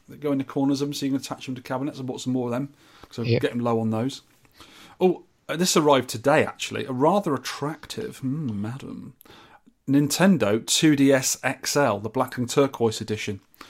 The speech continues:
Speaker 1: Uh,
Speaker 2: Ooh.
Speaker 1: my little three D S was hurting my eyeballs a bit on the plane, so I bought one of the
Speaker 2: Hmm.
Speaker 1: bigger ones. It's only t-, the two D version. It hasn't got the three D on it.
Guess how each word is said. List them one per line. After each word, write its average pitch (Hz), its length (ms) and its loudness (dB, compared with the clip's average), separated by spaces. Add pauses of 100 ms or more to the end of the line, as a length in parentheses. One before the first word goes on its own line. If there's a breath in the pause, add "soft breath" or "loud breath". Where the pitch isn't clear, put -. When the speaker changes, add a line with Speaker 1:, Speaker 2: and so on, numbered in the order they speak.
(460 loud breath)
Speaker 1:
Uh, 127 160 6
Speaker 2:
Ooh. 160 40 0
Speaker 1:
my 185 100 6
little 196 260 4
three 170 260 6
D 120 120 6
S 104 160 0
was 110 80 -4
hurting 131 180 2
my 131 100 4
eyeballs 110 360 6
a - 40 -8
bit 104 140 0
on 120 80 0
the 113 80 2
plane, 104 400 0 (480 soft breath)
so - 160 0
I - 20 2
bought 117 280 4
one 117 100 6
of 113 40 8
the 113 60 6
Speaker 2:
Hmm. 101 80 0
Speaker 1:
bigger 113 120 4
ones. 95 460 -2
It's 123 140 0
only 180 180 4
t-, - 220 -6
the 139 80 2
two 180 240 2
D 117 140 4
version. 101 260 -2
It - 20 0
hasn't 135 80 -2
got - 80 0
the 131 120 -10
three 147 200 2
D 151 120 4
on 165 120 4
it. 190 120 2